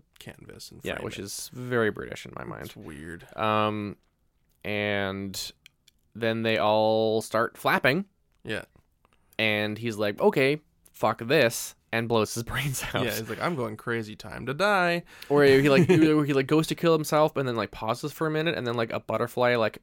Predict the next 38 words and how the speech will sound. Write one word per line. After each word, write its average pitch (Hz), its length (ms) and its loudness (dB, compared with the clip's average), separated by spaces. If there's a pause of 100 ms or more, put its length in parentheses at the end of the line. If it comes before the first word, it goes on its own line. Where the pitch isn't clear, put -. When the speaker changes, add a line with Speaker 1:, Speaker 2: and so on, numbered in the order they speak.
(140)
Speaker 2:
slowly 110 460 -2
crawls 107 420 0
out 104 180 -2
of 95 80 -8
his 101 140 -8
mouth 95 500 -6
and 110 160 -8
then 101 80 -6
he's 92 100 -8
like, 80 160 -12
"Okay, 175 200 0
fuck - 180 -12
this," - 240 -16
and 113 140 -12
kills - 180 -10
Speaker 1:
Yeah, 117 120 0
Speaker 2:
himself. - 200 -6
Speaker 1:
he, 131 80 -6
like, 120 140 0
puts 170 160 -2
the 151 80 -2
gun 143 140 0
to 120 60 2
his 107 120 0
head 117 260 2
and 101 140 -2
then 110 60 -4
the 110 60 -6
butterfly 107 280 0
comes 107 180 -6
out 104 60 -4
of 104 60 -4
his 110 120 -8
mouth 104 280 -4
and 104 80 -10
he's 101 100 -12
like, 95 140 -10
"Mm, 135 640 -2